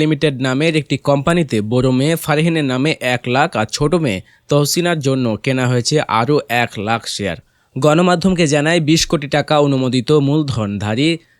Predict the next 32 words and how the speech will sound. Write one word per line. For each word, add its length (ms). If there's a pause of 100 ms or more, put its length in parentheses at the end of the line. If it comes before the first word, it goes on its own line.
(100)
সাভানা 500 (160)
এগ্রো 260
লিমিটেডের 420
পরিচালক 460 (100)
তিনজন। 320 (400)
দশটি 340 (100)
শেয়ারধারী 460
বেনজিরের 440 (100)
স্ত্রী 180 (160)
জিশান 320 (100)
মির্জা 360 (180)
চেয়ারম্যান, 460 (340)
সমপরিমাণ 640 (100)
শেয়ারের 360
অধিকারী 360 (180)
ও 20 (500)
ঊনত্রিশ 300 (100)
বছর 200
বয়সী 380 (180)
বড় 160 (120)
মেয়ে 260
ফারহিন 400
বিনতে 300
বেনজির 440 (360)
এমডি 360 (120)
আর 220
মাত্র 260 (200)
চব্বিশ 320 (120)
বছর 300
বয়সী 280 (140)
ছোট 220
মেয়ে 280